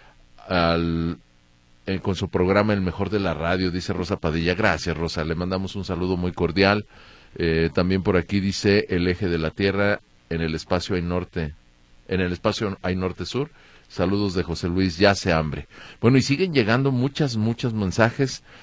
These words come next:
Déjame ver, Mario, porque también ya hay otras, eh, me, otras llamadas. Eh, te daban la ubicación del lugar que tú dices.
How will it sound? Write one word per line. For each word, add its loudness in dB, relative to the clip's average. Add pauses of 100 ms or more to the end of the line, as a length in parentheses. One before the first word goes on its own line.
(140)
Déjame 0
ver, 0
Mario, 0
porque -4
también -2
ya 0
hay 2
otras, -4
eh, -4 (360)
me, -2
otras -4 (100)
llamadas. 2 (640)
Eh, 0 (1000)
te -2
daban 4
la 2
ubicación 0
del 2
lugar 2
que -12
tú -6
dices. -2